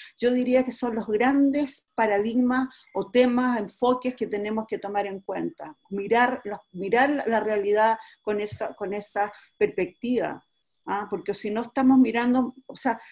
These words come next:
la ciudad, si, si tú, si nosotros miramos la ciudad fundamentalmente, ¿cuál ha sido el paradigma? ¿Ah? Un paradigma que, que ha estado pro-, preferentemente masculinizado en el sentido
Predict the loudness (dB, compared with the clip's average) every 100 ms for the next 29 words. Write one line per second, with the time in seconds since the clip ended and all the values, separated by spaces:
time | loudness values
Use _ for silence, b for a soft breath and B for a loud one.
0 | -4 -4 -2 2 4 6 4 -2 -10 _
1 | _ _ _ -16 -12 -12 -4 -4 -4 -6
2 | -4 -6 -4 -4 -2 0 2 4 6 6
3 | 4 2 -2 0 2 2 0 0 -2 -4
4 | -6 0 4 6 6 2 0 0 0 0
5 | 0 0 2 2 2 2 4 2 0 -4
6 | -8 -10 _ _ _ -6 -4 -4 0 2
7 | 4 4 2 -2 -4 -8 b b b -2
8 | -2 0 2 2 -2 -10 _ -20 _ -10
9 | -8 -4 0 4 4 4 2 2 2 0
10 | 2 2 2 0 -2 -4 2 4 4 0
11 | -8 -10 -10 -2 2 2